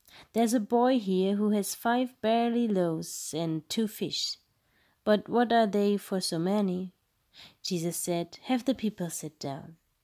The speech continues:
There was plenty of grass in that place, so they sat down. The men numbered about five thousand. Then Jesus took the loaves,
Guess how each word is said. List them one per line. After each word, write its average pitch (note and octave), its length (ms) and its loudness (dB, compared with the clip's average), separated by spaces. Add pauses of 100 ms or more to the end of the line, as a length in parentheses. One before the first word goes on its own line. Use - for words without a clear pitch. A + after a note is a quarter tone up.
(1000)
There G3+ 180 2
was G#3 220 0
plenty A#3+ 480 0
of G3 180 -2
grass F3+ 420 0
in E3 120 0
that D#3 200 -6
place, F#3 380 -2
so E3 240 -4
they D3 220 -4
sat - 280 -10
down. E3+ 380 -4 (1000)
The F#3 100 0
men B3 280 4
numbered G3+ 440 2
about D#3+ 320 0
five G3+ 340 -2
thousand. E3+ 760 -4 (880)
Then G3+ 240 2
Jesus A3+ 340 -2
took C4+ 300 -6
the A#3 160 2
loaves, F3+ 680 2